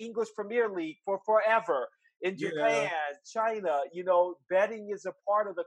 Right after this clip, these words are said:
Speaker 1: culture. How difficult is it for you to see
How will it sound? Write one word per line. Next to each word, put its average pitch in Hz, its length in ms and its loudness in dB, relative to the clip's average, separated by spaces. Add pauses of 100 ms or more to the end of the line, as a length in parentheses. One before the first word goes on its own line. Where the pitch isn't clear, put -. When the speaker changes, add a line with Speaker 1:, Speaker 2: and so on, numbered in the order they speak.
Speaker 1:
culture. 190 440 -4 (500)
How 202 420 2 (140)
difficult 202 560 -4
is 190 180 -8
it 185 160 -6
for 170 100 -8
you 185 380 -10 (100)
to 185 80 -14
see 170 580 -16